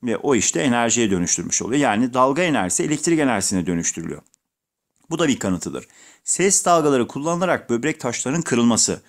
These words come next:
Evet arkadaşlar, ses dalgalarının titreşim yönüyle oradaki taşları titreterek bir enerjiyle onu hareket ettirerek ne yapıyor? Kırılmasına sebep oluyor. Bu da olur arkadaşlar. Hepsi burada dalganın bir enerji taşıdığının kanıtı olarak gösterilebilir. Cevabımız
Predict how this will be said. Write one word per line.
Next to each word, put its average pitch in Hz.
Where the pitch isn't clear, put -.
Evet 101
arkadaşlar, 85
ses -
dalgalarının 95
titreşim 107
yönüyle 95
oradaki 104
taşları 101
titreterek 92
bir -
enerjiyle 90
onu 92
hareket 95
ettirerek 101
ne 165
yapıyor? 135
Kırılmasına 131
sebep 82
oluyor. 117
Bu 214
da 135
olur 92
arkadaşlar. -
Hepsi 160
burada 131
dalganın 131
bir 131
enerji 120
taşıdığının 107
kanıtı 117
olarak 87
gösterilebilir. 87
Cevabımız 110